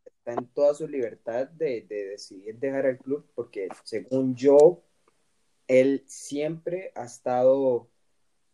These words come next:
completamente comprometido con, con el equipo y, pues,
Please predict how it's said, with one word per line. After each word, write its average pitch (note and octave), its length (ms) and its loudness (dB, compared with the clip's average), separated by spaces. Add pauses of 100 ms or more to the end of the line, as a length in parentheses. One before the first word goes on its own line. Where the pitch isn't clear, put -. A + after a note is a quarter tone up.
(120)
completamente D3 720 -2
comprometido B2+ 680 -6
con, G#2 320 -12
con A2+ 180 -12
el G#2 120 -8
equipo C3+ 500 -8 (100)
y, A#2 340 -10
pues, G#2+ 640 -6